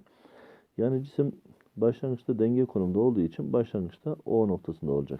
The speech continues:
Daha sonra nereye gidiyor? Artı x yönüne. Şimdi eksi işaretinden dolayı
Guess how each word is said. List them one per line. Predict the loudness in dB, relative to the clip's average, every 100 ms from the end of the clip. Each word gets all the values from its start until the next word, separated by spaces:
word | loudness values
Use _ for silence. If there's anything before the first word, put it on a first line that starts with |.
| -8
Daha | -8 -6
sonra | -2 0 0 -4 _ _ _ _ -20 -20 _ -6
nereye | -2 2 2
gidiyor? | 0 0 -2 -4 _ _ _
Artı | -2 -2 -2
x | -6 -2
yönüne. | -2 0 -2 -6 _ _
Şimdi | _ -6 -4
eksi | -4 -2 -4
işaretinden | 0 2 2 0 0 2
dolayı | 2 2 0